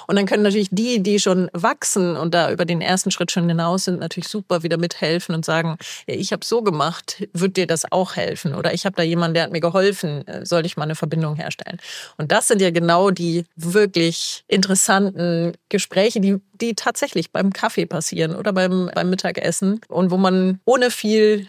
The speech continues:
also sonst, wenn man alleine unterwegs ist, würde man recherchieren im Internet, würde auch irgendwas finden, aber die Recherche alleine dauert schon so ewig lange.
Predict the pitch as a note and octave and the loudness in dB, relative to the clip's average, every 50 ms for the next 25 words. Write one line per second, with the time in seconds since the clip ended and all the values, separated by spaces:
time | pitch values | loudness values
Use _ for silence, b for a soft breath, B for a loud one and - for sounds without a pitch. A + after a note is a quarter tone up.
0 | - - F3+ E3 F3 E3+ E3+ G3 G3+ G3 - G3+ F3+ F3+ - - F3+ G3 A#3 B3+ | -4 -2 0 0 0 2 2 2 2 2 2 2 2 2 2 2 2 2 2 2
1 | A#3+ G3+ G3+ A#3 G3+ F#3+ F#3+ F#3 - F#3+ - - F#3 F3+ F3+ F3+ E3+ E3+ E3+ D#3+ | 0 0 0 0 2 0 0 0 0 -2 0 0 0 2 2 2 2 2 0 0
2 | D3+ F3 F3+ - F#3 - G#3 F#3+ E3+ E3 D#3+ - A3+ A#3 B3+ A3+ A3 A3+ A3+ A3+ | 0 0 0 0 0 0 0 0 0 0 -2 -2 -4 -4 -4 -2 -2 -2 -4 -4
3 | - b b b b - F#3 G3 G3 - - C#4 C#4+ - G#3+ G3 G3 F#3+ F#3 - | -8 b b b b 0 2 2 2 4 2 2 2 2 2 4 4 4 4 2
4 | E3 F3+ - - G3 F3+ F#3+ F#3+ G3+ G#3+ A3 F#3+ - E3+ F3 F3 F3 F3 F3 F3+ | 0 0 0 0 0 0 2 0 0 -2 -2 -2 -2 -2 -2 0 0 0 -2 -2
5 | F3 - F3+ E3+ F3 - E3 D#3+ D3+ D3 D3 D3 D3 C#3+ - - - - - - | -2 -2 -2 -2 -2 -2 -4 -6 -4 -6 -6 -6 -8 -8 -8 -8 -8 -8 -8 -6
6 | D3+ D#3 - - - - D3 D3+ D3+ - - D3+ D3+ D#3+ E3+ | -6 -6 -6 -8 -8 -6 -8 -8 -8 -8 -8 -8 -8 -8 -8